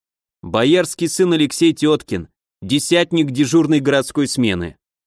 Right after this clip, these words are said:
«Вы чего так долго, Леш?» негромко спросил у него Михалев. «Так мы пешком», ответил ему Теткин и вдруг заразительно расхохотался. «Представляешь,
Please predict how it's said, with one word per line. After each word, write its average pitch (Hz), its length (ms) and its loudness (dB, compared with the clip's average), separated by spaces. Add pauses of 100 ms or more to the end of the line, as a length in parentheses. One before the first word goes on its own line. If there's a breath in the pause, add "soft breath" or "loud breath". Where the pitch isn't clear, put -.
(680)
«Вы 104 140 -2
чего 208 220 0
так 196 220 0
долго, 160 320 2
Леш?» 131 460 0 (140)
негромко 117 540 -2
спросил 131 480 -2
у 123 40 2
него 117 220 2
Михалев. 110 600 -2 (640)
«Так 190 200 0
мы 233 160 2
пешком», 202 760 0
ответил 113 520 -2
ему 120 180 2
Теткин 113 520 0 (260)
и 117 120 0
вдруг 165 300 2
заразительно 151 640 0
расхохотался. 131 960 -2 (280)
«Представляешь, 226 840 0